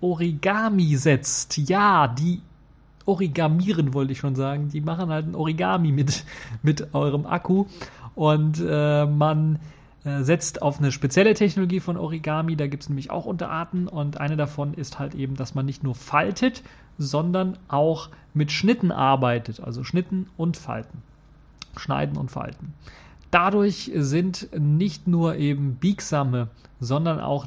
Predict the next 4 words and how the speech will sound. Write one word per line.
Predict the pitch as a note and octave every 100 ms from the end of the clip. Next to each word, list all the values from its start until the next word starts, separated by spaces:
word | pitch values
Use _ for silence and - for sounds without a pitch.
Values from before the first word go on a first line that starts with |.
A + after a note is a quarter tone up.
| -
dehnbare | B2+ E3 A3+ G3 D3 C#3 B2+
Akkus | B2 C3 C#3 B2+ -
herstellbar, | C3+ D#3+ - F3 E3+ F3 E3+ -
ohne | E3 F#3+ G#3 A3 A3